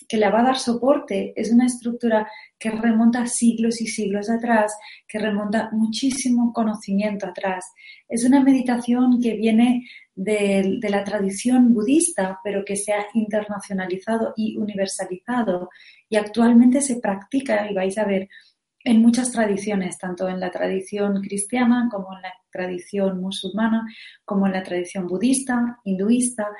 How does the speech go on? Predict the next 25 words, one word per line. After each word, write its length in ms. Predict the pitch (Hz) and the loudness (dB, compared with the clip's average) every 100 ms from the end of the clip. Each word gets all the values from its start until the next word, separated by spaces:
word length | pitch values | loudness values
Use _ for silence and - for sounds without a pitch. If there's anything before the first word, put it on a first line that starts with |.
| - _ | -20 _
sikh, 540 | - 233 240 233 - _ - - - | -2 4 4 4 -2 _ -20 -20 -2
y 360 | 240 240 - - - | 2 2 -2 -12 -2
realmente 720 | 247 254 247 240 269 262 - | 2 4 6 6 4 0 -6
atea 580 | 220 202 220 247 254 240 240 | -6 -2 2 2 4 2 2
incluso. 640 | 202 202 233 240 - 208 220 | 0 2 2 2 0 -4 -8
Yo 120 | - 202 | -8 -4
tengo 260 | 226 233 | 2 4
en, 180 | 226 214 | 4 2
en 160 | - 208 | -2 -6
nuestros 360 | 220 - 208 | -6 -8 -8
grupos 240 | 214 240 240 | -6 -4 0
de 80 | |
meditación 440 | 226 220 214 208 208 | 0 0 -2 -6 -4
tenemos 320 | 208 202 202 | -4 -6 -6
gente 340 | 208 196 214 - | -6 -6 -6 -6
de 320 | 202 196 196 | -6 -6 -4
toda, 420 | 233 233 233 254 240 - - - _ | 0 2 2 0 -4 -10 -20 -20 _
mm, 320 | 233 233 220 208 | 2 6 6 4
creencia 560 | 208 208 220 233 233 | 2 2 4 2 0
y 80 | 196 | 0
crédulo, 500 | 196 196 196 202 226 | 2 4 2 0 0
es 80 | 233 | 0
decir, 240 | 208 208 | -2 -8
son 240 | - 214 214 | -8 -6 -6
personas 480 | 220 220 220 233 | -6 -2 2 2